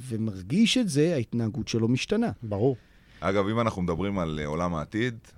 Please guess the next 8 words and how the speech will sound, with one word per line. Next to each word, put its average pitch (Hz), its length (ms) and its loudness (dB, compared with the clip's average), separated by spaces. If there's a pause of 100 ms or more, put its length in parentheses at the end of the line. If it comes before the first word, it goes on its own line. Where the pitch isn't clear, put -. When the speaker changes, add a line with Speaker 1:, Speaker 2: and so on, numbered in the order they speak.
(120)
Speaker 3:
אז 73 160 -12
רחפנים 76 460 -10
זה 67 80 -12
עולם 62 260 -12
העתיד, - 280 -18 (220)
בכל 87 340 -2
תחום. - 260 -14 (640)
בסדר? 101 320 -10